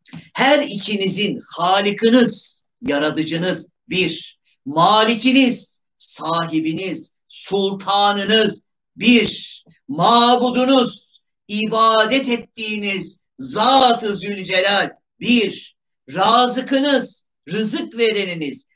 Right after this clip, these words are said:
sizleri gıdalandıran bir, bir, bir, bine kadar bin,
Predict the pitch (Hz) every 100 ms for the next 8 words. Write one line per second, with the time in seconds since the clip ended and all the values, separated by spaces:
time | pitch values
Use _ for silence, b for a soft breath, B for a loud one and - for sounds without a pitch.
0 | _ - 220 190 247 277 202 214 226 226
1 | 233 240 240 233 240 247 240 202 - _
2 | _ 226 254 220 - - _ _ _ 113
3 | 110 170 196 190 180 170 139 120 104 202
4 | 233 233 - _ _ _ 101 139 147 143
5 | 160 - 135 127 120 110 104 113 107 107